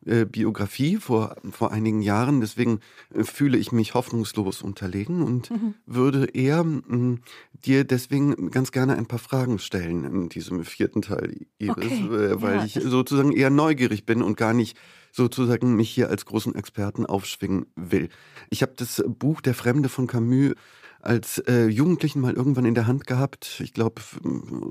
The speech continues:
Speaker 1: aus Unterrichtsgründen, hab das jetzt erst wieder gelesen, nach wirklich ga-, ganz langer Zeit und war schon, äh, einerseits befremdet auch und,
Speaker 2: Mhm.
Speaker 1: äh, und auch, äh, auf dunkle Weise fasziniert von diesem,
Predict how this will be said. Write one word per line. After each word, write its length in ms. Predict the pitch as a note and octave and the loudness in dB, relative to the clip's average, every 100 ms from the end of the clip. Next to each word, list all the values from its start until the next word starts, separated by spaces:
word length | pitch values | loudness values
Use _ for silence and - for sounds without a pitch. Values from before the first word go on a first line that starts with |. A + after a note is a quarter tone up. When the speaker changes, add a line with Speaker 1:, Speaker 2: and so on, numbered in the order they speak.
| A1 A1+ | -6 -6
Speaker 1:
aus 120 | - | -4
Unterrichtsgründen, 960 | G2+ B2+ A2 A2+ - G#2+ B2+ C3+ D3 C3 - - - | 0 0 2 -2 -2 0 2 2 0 -2 -8 -18 -12
hab 180 | - A2 | -4 -2
das 140 | C3 A#2 | 0 2
jetzt 260 | C3 C#3+ | 2 2
erst 260 | - A2+ - | 0 0 2
wieder 200 | A#2+ A2 | 2 2
gelesen, 360 | F#2+ F#2+ F#2+ G#2 | 2 0 0 -2
nach 140 | G2+ | -6
wirklich 220 | - - | -12 -14
ga-, 100 | - | -12
ganz 400 | - G2+ B2+ D3+ | -10 -2 0 0
langer 220 | G#2 A2+ G2+ | -2 -4 -2
Zeit 340 | A#2 A#2+ D#3+ | 2 2 0
und 360 | - A2+ G2+ - - - - - - | -2 -4 -4 -12 -18 -20 -20 -20 -8
war 100 | G#2+ | -6
schon, 600 | - C3+ C#3 E3 D3+ C3 | -2 2 4 4 4 2
äh, 140 | - - | 0 2
einerseits 380 | B2 G3 G#3+ - _ _ _ - | 4 4 2 -2 _ _ _ -4
befremdet 640 | A#2 B2+ A2+ C3+ C#3+ - | 0 2 4 4 2 2
auch 260 | A2 F#3 - | 0 0 -4
und, 460 | - B2+ D#3+ D3+ D3+ | 0 0 0 -2 -2
Speaker 2:
Mhm. 60 | |
Speaker 1:
äh, 100 | B2 | 0
und 280 | A2 B2 B2 | 2 2 2
auch, 240 | - A#2 | 0 -2
äh, 180 | - G#2 - - | -4 -6 -6 -10
auf 160 | G#2+ | -12
dunkle 380 | - C#3 C#3+ A2 | -2 0 2 0
Weise 180 | A2+ A2 | 0 -2
fasziniert 560 | G#2 A2 - A2 B2+ E3 | -2 -4 -2 -2 0 -2
von 180 | D3+ D3 | -2 -4
diesem, 340 | C#3 C3+ C#3+ | -4 -2 -4